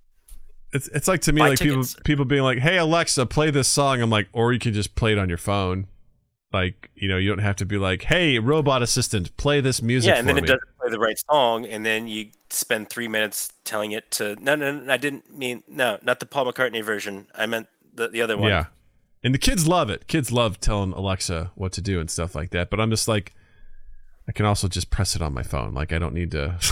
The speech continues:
Speaker 1: <laughs> you know, it's like all the futuristic movies where
Speaker 2: That's where
Speaker 1: like,
Speaker 2: I'm at with it.
Speaker 1: "Lights on, play romantic, easy listening music," you know, like, just, and things just happen. "Fireplace, engage,"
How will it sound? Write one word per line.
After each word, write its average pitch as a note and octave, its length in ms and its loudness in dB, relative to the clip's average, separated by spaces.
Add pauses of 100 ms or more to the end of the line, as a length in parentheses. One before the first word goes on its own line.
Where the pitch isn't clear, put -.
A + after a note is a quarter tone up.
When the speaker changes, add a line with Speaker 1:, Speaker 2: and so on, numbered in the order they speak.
(420)
Speaker 1:
<laughs> - 540 -14
you B2 100 4
know, G2+ 200 2 (240)
it's - 100 -2
like F3 80 4
all E3+ 100 4
the D#3 80 4
futuristic D#3 520 2
movies C3+ 360 2
where B2 140 2
Speaker 2:
That's A#2+ 80 4
where A#2+ 100 6
Speaker 1:
like, A2 120 4
Speaker 2:
I'm D#2+ 60 -8
at - 60 -12
with - 160 -10
it. - 60 -4
Speaker 1:
"Lights F#3+ 560 2
on, D#3+ 520 2 (800)
play A3 320 4
romantic, G3 600 2 (400)
easy A3 380 4
listening G3 500 2
music," F3+ 380 2 (220)
you D3+ 100 2
know, D3 120 4
like, C3+ 160 4
just, C3+ 160 2
and C3+ 160 4
things C#3 200 2
just B2+ 140 0
happen. B2 340 2
"Fireplace, F3 640 2
engage," E3+ 560 2